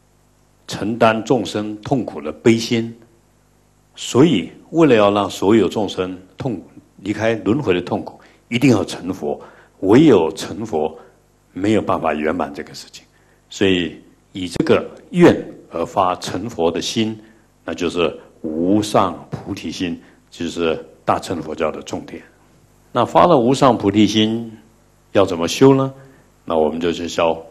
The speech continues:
修波罗蜜，叫福慧双修。福慧双修是一方面断除自己的贪嗔痴、傲慢、懒惰这些，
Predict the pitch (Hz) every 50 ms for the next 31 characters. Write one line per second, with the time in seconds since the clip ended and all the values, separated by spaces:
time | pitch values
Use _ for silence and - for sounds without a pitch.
0 | - _ - - - - 107 101 98 95 95 - - 113 110 98 85 82 90 110
1 | 120 98 76 - - - - - 87 80 80 - - - 87 76 82 101 101 -
2 | - 95 80 73 - - 82 78 78 - - 82 76 73 - - - _ _ _
3 | _ _ _ _ _ _ - 120 139 139 165 156 135 160 151 151 135 151 147 139
4 | 143 139 120 - - - - - _ _ _ _ _ - 185 170 123 - - -
5 | 113 110 113 117 107 95 82 76 - - - _ _ _ _ _ _ _ _ _
6 | _ _ _ _ _ _ _ _ _ _ _ _ _ _ - 165 156 131 104 87
7 | - 95 85 85 95 107 - - - - - _ _ _ - - 123 87 85 82
8 | 78 78 80 80 76 - - - - - _ _ _ _ _ _ _ _ _ _
9 | _ - - 104 98 101 101 98 95 92 - 104 101 95 98 98 101 - - 104
10 | 101 98 95 98 101 107 117 104 95 98 107 107 101 95 87 85 80 80 85 85
11 | 113 104 92 - 98 87 - - 101 95 92 90